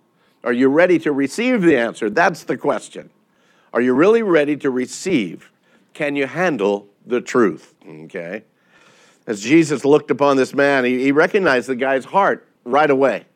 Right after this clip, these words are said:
And there was apparently this truth, this sincerity that was within this man, within his actions, within his question, all of these things. As a matter of fact, Mark in his gospel record tells us that Jesus immediately had love for this man.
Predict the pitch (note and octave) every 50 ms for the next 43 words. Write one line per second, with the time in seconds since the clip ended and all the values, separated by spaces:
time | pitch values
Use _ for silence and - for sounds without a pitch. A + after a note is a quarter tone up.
0 | _ _ _ _ _ _ _ _ _ _ _ _ _ _ _ - D3+ D#3+ D#3+ D#3
1 | D#3 E3 E3 D#3+ D3 D#3+ D#3+ - E3 F#3+ G#3+ G3+ F3+ D3+ C#3+ C#3+ C3+ C#3+ C3+ -
2 | - - - A3 A#3 F#3+ C#3+ C3 - C#3+ C#3 - - - C#3+ C3+ C3 - - G3+
3 | F#3 G#3+ G#3 G3 D#3+ - D3+ C#3 B2+ B2 A2+ B2+ B2 A#2 B2 C3+ C3+ B2+ D#3 F3
4 | G3+ G#3+ F#3+ D3+ - - B2+ B2+ C3 B2+ A#2+ - - - - - - D#3 D#3 D#3+
5 | D#3 D3 C#3 B2+ C#3+ C#3 D#3+ F#3 F#3 - - F#3+ F#3 F3+ F3 D#3 C3 A#2+ B2 A#2+
6 | C#3 C3 B2 A2+ - - - D#3+ E3+ F3 D#3 - - E3 D#3+ D3+ - - D#3 D#3+
7 | E3 D#3 C#3 C3 B2+ A#2+ - B2 G#2 F#2+ - - - - _ _ - C3 C3 C#3+
8 | D3+ D3+ D#3+ E3 D3+ D#3+ D#3 C#3+ B2 B2+ C3+ C#3+ D3+ E3 D#3+ D#3+ - C#3 C3 C3
9 | D3+ D3+ C#3 - C#3+ C3+ C3+ C3+ - - B2+ B2+ B2 B2+ C3+ C3 - C3 A#2 G#2
10 | - - C#3+ D3 D3+ C#3+ A#2+ B2+ A2+ - - - - _ _ - B2+ C3+ C3+ -
11 | A#2 G2+ - C#3+ D#3+ E3+ F3+ D#3+ C#3 D3+ C#3 A#2+ - - A#2+ A#2+ B2+ C#3+ E3+ F#3+
12 | E3+ D#3 C#3 - - C3 C3 B2+ A2 C3 C#3+ C#3+ C3+ A#2+ B2 C3+ D#3 F3 F#3 D#3+
13 | B2 A2+ A2 - - _ - - D#3 E3+ D#3+ D3+ C3 C3 B2 A#2+ - B2+ C3+ B2+
14 | A2+ F#2+